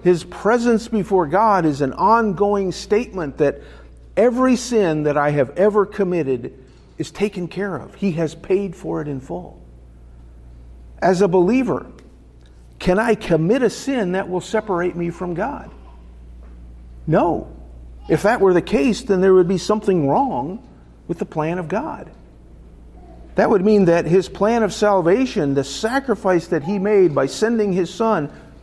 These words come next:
didn't cover that. It didn't work. John is telling us that when we do sin, even, even though we shouldn't, you can't, don't neglect the first part of verse one there, but when we do, we have an advocate.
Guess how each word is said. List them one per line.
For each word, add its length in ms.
didn't 220
cover 280
that. 240
It 80
didn't 220
work. 240
John 320
is 160
telling 360
us 120
that 120
when 260
we 140
do 280
sin, 420
even, 560
even 240
though 100
we 140
shouldn't, 520
you 120
can't, 200
don't 220
neglect 420
the 60
first 320
part 220
of 120
verse 240
one 260
there, 240
but 140
when 400
we 180
do, 300
we 340
have 580
an 200
advocate. 680